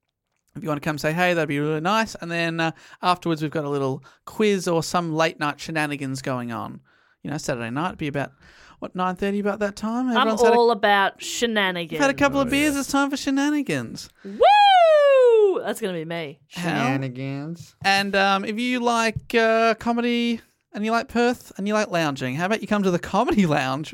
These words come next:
Speaker 1: on November the third, Sunday afternoon?
Speaker 2: I like all of those things.
Speaker 1: Really? Well, you'll be there because we're doing our show, our double
Speaker 2: Oh.
Speaker 1: show combo there, and tickets are available to both of these shows at do go on pod dot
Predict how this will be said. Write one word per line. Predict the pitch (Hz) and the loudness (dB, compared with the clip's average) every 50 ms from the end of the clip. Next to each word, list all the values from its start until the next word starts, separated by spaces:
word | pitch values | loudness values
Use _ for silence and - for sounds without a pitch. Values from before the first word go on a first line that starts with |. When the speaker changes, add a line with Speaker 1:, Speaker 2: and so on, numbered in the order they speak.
| - - | -6 -2
Speaker 1:
on | 180 170 165 165 | 0 0 2 2
November | 165 170 160 185 190 208 214 | 0 0 0 0 -2 0 0
the | 208 202 208 208 208 202 202 _ _ _ | 0 2 4 4 4 2 0 _ _ _
third, | _ - - - - 185 180 170 156 139 120 123 131 - | _ -20 -16 -6 -4 0 2 2 4 4 2 0 -2 -6
Sunday | - - - 190 202 196 190 | -8 -4 -4 -2 0 0 2
afternoon? | 185 180 175 - - 165 160 165 175 175 160 139 120 - - - | 2 2 0 -2 -6 -6 -4 -2 -2 -2 -2 -4 -6 -8 -12 -10
Speaker 2:
I | 277 | -10
like | 311 339 339 294 - 196 | -8 -8 -8 -8 -8 -8
all | 208 285 349 320 | -8 -6 -6 -8
of | 185 | -8
those | 151 135 131 139 - | -10 -14 -14 -14 -18
things. | - - 139 139 135 262 247 | -18 -20 -18 -16 -12 -10 -8
Speaker 1:
Really? | 285 320 359 392 403 392 349 185 165 | -6 -4 -2 -2 0 0 0 2 4
Well, | 202 240 | 4 4
you'll | 247 240 302 349 | 4 4 2 2
be | 339 247 240 294 330 | 4 2 2 2 2
there | 359 269 165 127 117 131 | 2 2 0 0 0 -2
because | 170 185 185 196 185 | -4 -6 -8 -6 0
we're | 202 214 | 0 0
doing | 208 208 208 202 202 | 2 2 0 0 0
our | 190 185 180 | -2 -2 -2
show, | - - - 208 202 208 208 214 220 - - _ _ _ _ _ _ _ - | -4 -2 0 2 4 4 4 2 0 -2 -6 _ _ _ _ _ _ _ -2
our | - 180 415 | 0 2 4
double | 508 - 571 453 | 4 4 4 2
Speaker 2:
Oh. | 440 | 2
Speaker 1:
show | 311 - 220 202 | 2 2 0 0
combo | 185 - - 202 196 190 185 180 175 | 0 -2 -4 -4 -4 -2 -2 0 0
there, | 170 160 170 175 185 175 135 | 0 -2 -2 -2 -2 -2 -2
and | - 135 156 | -4 -6 -10
tickets | - - - 202 202 - | -12 -12 -12 -10 -8 -4
are | - 180 | -2 -2
available | 160 170 160 156 160 165 175 165 | 0 0 0 0 0 -2 -6 -10
to | - 196 | -8 -8
both | 180 - 214 240 254 247 | -4 -2 -2 0 0 -2
of | 202 | -2
these | 185 147 139 | -4 -6 -10
shows | - - 123 110 - 120 117 - _ _ _ _ _ _ - | -10 -10 -8 -8 -8 -8 -10 -12 _ _ _ _ _ _ -18
at | - 190 - | -16 -8 -2
do | 247 262 269 | 0 0 2
go | 247 247 214 185 | 2 4 4 4
on | 170 165 165 156 | 4 2 0 -2
pod | 135 - 156 139 139 139 139 143 - _ _ _ _ _ _ _ _ - | -4 -2 0 2 2 2 0 -2 -8 _ _ _ _ _ _ _ _ -2
dot | 160 143 139 139 - - - - | 0 2 2 2 0 -4 -16 -16